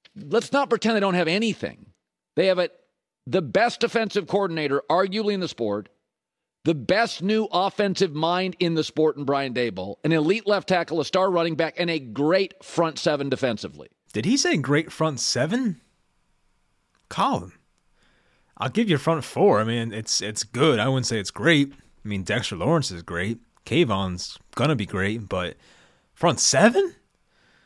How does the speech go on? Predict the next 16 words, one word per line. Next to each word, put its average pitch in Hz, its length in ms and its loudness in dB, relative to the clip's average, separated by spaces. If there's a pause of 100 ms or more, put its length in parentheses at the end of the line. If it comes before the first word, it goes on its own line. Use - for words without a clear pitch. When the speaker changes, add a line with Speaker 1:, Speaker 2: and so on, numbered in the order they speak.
(600)
Speaker 2:
Our 202 100 6
linebackers 151 680 4
are 139 40 2
the 131 120 4
worst 156 300 8
in 147 80 0
football. 208 440 4
I, 123 240 2
I 143 180 2
cannot 160 440 0
even, 139 300 4
like, 127 340 4
relatively 135 640 2
agree 135 220 4
with 196 160 4
that. 78 260 -6